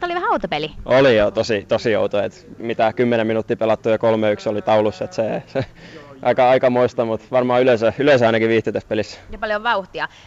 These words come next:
Speaker 1: Tuntuu, että kumpikaan ei sillä tavalla niinku pela-, peruuttanut. Te vasta lopussa aloitte peruuttamaan.
Speaker 2: Joo, joo, se on kyllä,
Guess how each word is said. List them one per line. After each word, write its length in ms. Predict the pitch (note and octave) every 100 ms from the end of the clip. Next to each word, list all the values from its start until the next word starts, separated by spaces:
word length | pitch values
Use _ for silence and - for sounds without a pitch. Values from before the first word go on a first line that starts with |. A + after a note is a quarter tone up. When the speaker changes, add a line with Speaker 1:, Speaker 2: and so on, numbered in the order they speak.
| -
Speaker 1:
Tuntuu, 280 | C3+ A3+ A#3
että 140 | A3
kumpikaan 440 | A#3 B3 G#3+ F#3 F3+
ei 180 | F3+
sillä 180 | F#3+ G#3
tavalla 260 | F#3 E3+ E3+
niinku 260 | E3 E3+ F3 E3+ C#3+ C#3+
pela-, 220 | G3 F3 -
peruuttanut. 520 | G#3 F#3 D#3+ F3 F#3
Te 80 | G#3+
vasta 260 | A3 A3+
lopussa 440 | A3+ G#3+ - E3 C3+
aloitte 200 | D#3+ -
peruuttamaan. 600 | E3 D3+ E3 E3 C3+ C3 - - -
Speaker 2:
Joo, 380 | F#3+ F3 B2 G#2+
joo, 240 | D3 C3 A#2
se 160 | D3
on 120 | B2+
kyllä, 200 | A#2 B2+